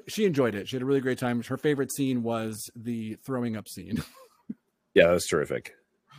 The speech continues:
Speaker 1: That was
Speaker 2: That whole
Speaker 1: terrific.
Speaker 2: gag was, so to speak, was great.
Speaker 1: Um, Alex, but what did your dogs think of Teenage Mutant Ninja Turtles Mutant Mayhem?
Speaker 2: Uh, they thought, "Hey, you know what? It was,"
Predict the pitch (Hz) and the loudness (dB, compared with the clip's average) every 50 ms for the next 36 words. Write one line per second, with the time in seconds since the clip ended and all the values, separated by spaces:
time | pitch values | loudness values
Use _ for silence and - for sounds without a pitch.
0 | 139 135 117 _ _ - 127 120 120 117 117 113 120 120 120 123 120 117 107 104 | -20 -20 -20 _ _ -8 -6 -4 -2 -2 2 6 8 8 8 6 4 6 8 8
1 | 101 101 98 90 95 92 87 - - - - - 95 - - 92 82 85 80 - | 8 8 8 6 4 2 2 -2 -8 -10 -12 -12 -4 2 4 4 4 4 0 -2
2 | - - 82 78 - 85 85 80 - 92 78 71 71 _ _ _ _ _ _ _ | -2 -2 -2 -2 0 -2 -2 0 0 0 0 0 -2 _ _ _ _ _ _ _
3 | _ _ _ _ _ _ _ _ - 143 143 139 139 135 135 131 131 123 123 - | _ _ _ _ _ _ _ _ -4 -2 0 2 2 2 2 0 0 -2 -2 -2
4 | - 139 143 147 139 139 - - 151 139 147 170 170 208 190 165 202 160 117 104 | -2 -2 0 0 -2 -4 -6 -10 -8 -2 0 0 0 0 0 -2 -4 -4 -4 -6
5 | 95 - 117 107 107 117 123 110 90 87 92 - - - - 98 92 87 87 - | -10 -6 -4 -2 0 2 2 2 0 -4 -8 -16 -16 -12 -10 -10 -10 -10 -12 -16
6 | - _ - 104 98 - - - 107 104 104 98 101 107 98 95 98 98 95 101 | -20 _ -14 -14 -14 -12 -10 -8 -8 -8 -8 -8 -10 -10 -10 -8 -10 -10 -10 -12
7 | 95 - 107 98 101 98 95 98 92 - - - - _ _ _ _ _ _ _ | -12 -10 -10 -8 -8 -8 -8 -10 -10 -12 -14 -16 -16 _ _ _ _ _ _ _
8 | _ - - 110 127 139 131 127 123 120 117 110 107 92 98 92 85 85 101 - | _ -10 -4 0 2 2 2 2 0 0 0 0 -2 -4 -6 -8 -10 -12 -16 -18
9 | _ _ _ _ _ _ _ _ _ _ _ _ _ _ - 110 113 113 120 110 | _ _ _ _ _ _ _ _ _ _ _ _ _ _ 4 6 6 6 6 6
10 | 123 131 147 139 - - 127 117 107 - - _ - - 95 104 123 123 117 113 | 8 8 6 6 6 8 10 10 10 8 4 _ -12 -10 -4 2 4 6 6 6
11 | 113 101 104 101 107 113 117 117 117 117 - - - 95 90 92 - | 4 4 2 4 6 6 8 8 8 8 6 2 -2 -2 0 -2 -4